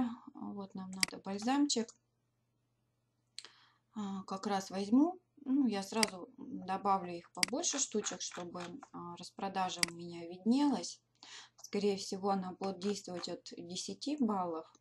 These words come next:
Так, тут один, значит, я возьму девять штучек. Мгм, девять, значит, десять штучек. А, у дочери, а, волосы по попу, поэтому ей это меньше, чем на каталог. Вот, и нажимаем «Продолжить оформление заказа».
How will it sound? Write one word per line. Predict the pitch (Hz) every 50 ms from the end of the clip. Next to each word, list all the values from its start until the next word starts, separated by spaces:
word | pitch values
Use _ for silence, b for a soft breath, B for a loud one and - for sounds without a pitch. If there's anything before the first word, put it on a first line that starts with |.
| _ _ _
Так, | - 160 156 156 _ - - _ _ - _ - - b b b b b b b -
тут | - 175 165 -
один, | 165 170 175 185 226 254 254
значит, | 226 196 180 180 175 - - - 175 -
я | 180 185 185
возьму | 180 175 - - 175 175 175 156
девять | 156 170 165 165 165 -
штучек. | - - - - 226 240 240 240 269 262 - - - _ _ _ _ _
Мгм, | - 165 180 190 190 180 - 165 - 131 262 -
девять, | - 175 180 175 160 160 160 - - - - _ _ _
значит, | - 196 190 170 - - - -
десять | 175 196 196 196 - - - -
штучек. | - - - 302 330 294 - - - - - _ B B B B B B B B B B B B _ _ _ -
А, | 196 196 185 185
у | 196 208
дочери, | 185 214 226 226 - - 196 185 185 185 180 175 - -
а, | - 180 175 175
волосы | 175 202 202 190 185 - - 165 165
по | - 175 170
попу, | - - 247 240 - 208
поэтому | 185 - 180 175 175 - - - 180 175 180
ей | 175 185 180 175 180
это | 170 - - 160 165 180 - _
меньше, | - 175 180 175 170 170 - 160
чем | 156 - - 160 160
на | 160 156
каталог. | - 156 147 - 175 175 196 240 277 - - - _ _ _ _ _ _ _ _ B B B B B B B B B B B B
Вот, | - - 175 175 175 170 - -
и | - 285 311
нажимаем | 330 277 233 196 208 208 214 214 202 202 196
«Продолжить | 196 - 190 180 175 - 214 214 202 175 170 - -
оформление | 175 - - 175 185 180 180 180 175 170 165 170
заказа». | 160 185 196 - - 254 285 320 330 294 285 262 247